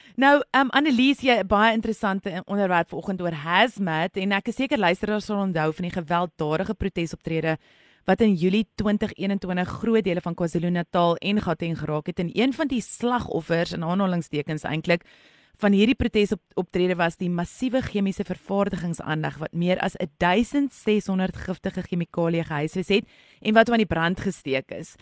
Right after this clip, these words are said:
Nou, hierdie brand het opnuut die fokus van die risiko van gevaarlike chemiese stowwe geplaas of op het geplaas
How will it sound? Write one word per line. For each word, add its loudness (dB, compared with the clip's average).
Nou, 6
hierdie 6
brand 2
het 2
opnuut 0
die 2
fokus -2
van -4
die -2
risiko -4
van -6
gevaarlike -2
chemiese -6
stowwe 0
geplaas 2
of -2
op -6
het -6
geplaas 2